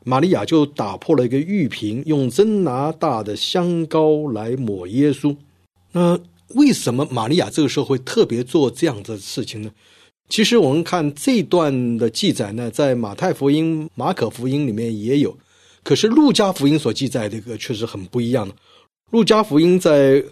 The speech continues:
第七章里面的记载，那是讲到有个罪人的女子，讲的不是这一段哈，所以这是两个不同的事件。在路加福音那个事件呢，可能发生的更早一点嘛，因为这个是耶稣基督在世上最后一个礼拜，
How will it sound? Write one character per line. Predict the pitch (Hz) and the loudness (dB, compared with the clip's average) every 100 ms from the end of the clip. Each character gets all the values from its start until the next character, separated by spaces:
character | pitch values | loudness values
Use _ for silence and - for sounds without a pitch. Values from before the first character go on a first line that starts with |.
| - | -6
第 | 185 | -4
七 | - - 185 | -2 0 2
章 | 165 | 2
里 | 160 | 0
面 | 107 | -2
的 | 113 | -6
记 | - | -6
载， | 107 98 92 - _ _ | -8 -8 -14 -20 _ _
那 | 139 | 0
是 | 160 | 0
讲 | 123 101 | -2 0
到 | 131 | 0
有 | 107 101 | 0 -4
个 | 120 | -10
罪 | - 247 208 123 107 107 | -2 2 4 4 0 -4
人 | 117 110 135 | -4 -4 -4
的 | 131 127 | -2 -2
女 | 101 120 | -2 -4
子， | 143 - - _ _ - | -6 -8 -16 _ _ -6
讲 | - 113 | -4 -4
的 | 123 | -4
不 | 156 | 0
是 | 170 147 | 2 0
这 | 120 160 | 0 0
一 | 113 | 0
段 | 101 147 101 | 0 -2 -2
哈， | - 110 - - | -12 -16 -16 -4
所 | 165 | -2
以 | |
这 | 170 | 2
是 | 151 | 0
两 | 117 101 | -2 -6
个 | |
不 | 110 | -6
同 | 143 113 | -4 -4
的 | 120 | -6
事 | - | -6
件。 | 120 120 - _ _ _ - | -6 -8 -10 _ _ _ -2
在 | 277 262 | 0 0
路 | 220 269 | 2 2
加 | 269 262 | 4 2
福 | 147 | 2
音 | 202 226 | 2 2
那 | |
个 | 214 | 0
事 | - 202 | 0 0
件 | 202 | 0
呢， | 151 | -2
可 | - | -4
能 | 123 165 | -6 -4
发 | 190 | -4
生 | 185 180 | -4 -4
的 | 170 | 0
更 | 240 170 | 0 0
早 | - 90 123 | -2 -8 -8
一 | |
点 | - - | -8 -8
嘛， | 131 | 0
因 | 226 | 2
为 | |
这 | 247 269 | 4 2
个 | |
是 | 226 208 - - - | 2 0 0 -14 0
耶 | 170 | 2
稣 | 185 202 | 2 -2
基 | 208 | -2
督 | 190 196 | -2 0
在 | 185 160 | 0 0
世 | 151 196 | 2 0
上 | 175 151 | 0 -2
最 | 147 285 240 | 0 2 4
后 | 214 | 4
一 | 139 | 2
个 | 110 | 0
礼 | 80 | -8
拜， | - - | -12 -14